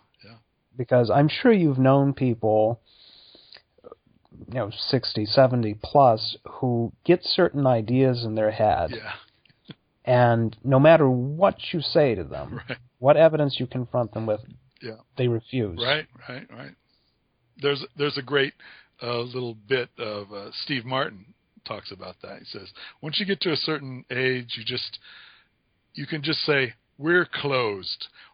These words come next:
Speaker 1: "Oh, oh,
Speaker 2: <laughs>
Speaker 1: this new thing? Nope, we're closed." <laughs> And, uh, yeah, so, yeah, I know what you mean.
Speaker 2: And,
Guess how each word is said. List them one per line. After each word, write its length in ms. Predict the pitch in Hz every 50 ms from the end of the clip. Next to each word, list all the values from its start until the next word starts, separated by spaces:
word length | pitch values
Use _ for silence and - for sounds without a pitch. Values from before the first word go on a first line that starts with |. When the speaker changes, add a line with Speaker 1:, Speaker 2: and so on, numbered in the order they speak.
| _ _ _ _ _ _ _
Speaker 1:
"Oh, 300 | - 156 170 160 135 127 120 147 - -
oh, 160 | 160 170 156 131 -
Speaker 2:
<laughs> 80 | - 440
Speaker 1:
this 220 | 165 156 - - 135
new 240 | 139 147 170 220 233 -
thing? 360 | - 269 277 294 302 294 254 - _ _ - - - _ _ _ _
Nope, 380 | - 120 131 165 202 262 262 - _ _ -
we're 300 | 175 214 240 254 247 226
closed." 720 | - - 185 180 156 143 131 123 117 107 98 - - - -
<laughs> 1600 | - - - - - - - - - - - - - - - - - 285 - - - - - - 151 - - 143 135 - - -
And, 220 | 233 220 190 170 165
uh, 180 | 156 143 139 131 - _ - - - - - _ _ - 127
yeah, 260 | 120 117 107 101 98 - _ _ _ _ - - -
so, 200 | 101 101 101 98 _ _ _ _ _ _ _ _ _ _ - - _ _ _ _ _ _ _ _ _ _ _ _ _ _ _ _
yeah, 300 | - - - - - - - - - -
I 40 | -
know 120 | 113 110
what 180 | 113 120 - -
you 60 | 120
mean. 300 | 127 135 120 104 95 92 _ _ _ _ _ _ _ _ _ _ _ _ _ _ _ _ _ _ _ _ _ _ - _ _ - -
Speaker 2:
And, 420 | 151 151 151 151 147 139 139 -